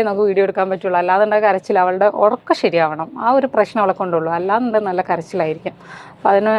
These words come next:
അകത്ത് കിടന്ന് ഉറങ്ങിക്കോട്ടെ എന്നുള്ളതുകൊണ്ട് ഞാൻ പുറത്തേക്ക് വന്നതാണ്. പിന്നെ ഇത്തവണത്തെ പെരുന്നാൾ ആരും ഇല്ല കേട്ടോ.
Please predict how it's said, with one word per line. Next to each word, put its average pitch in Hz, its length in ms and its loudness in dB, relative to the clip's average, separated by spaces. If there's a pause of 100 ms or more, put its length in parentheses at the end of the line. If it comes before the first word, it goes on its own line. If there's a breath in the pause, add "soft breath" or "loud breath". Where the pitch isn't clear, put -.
അകത്ത് 196 280 2
കിടന്ന് 196 280 2
ഉറങ്ങിക്കോട്ടെ 180 460 -2
എന്നുള്ളതുകൊണ്ട് 185 380 -4
ഞാൻ 208 160 -4
പുറത്തേക്ക് 180 380 0
വന്നതാണ്. 170 320 -2 (100)
പിന്നെ 262 220 4 (680 loud breath)
ഇത്തവണത്തെ 254 560 2
പെരുന്നാൾ 202 320 0 (140)
ആരും 208 240 2
ഇല്ല 160 160 -2
കേട്ടോ. 185 160 0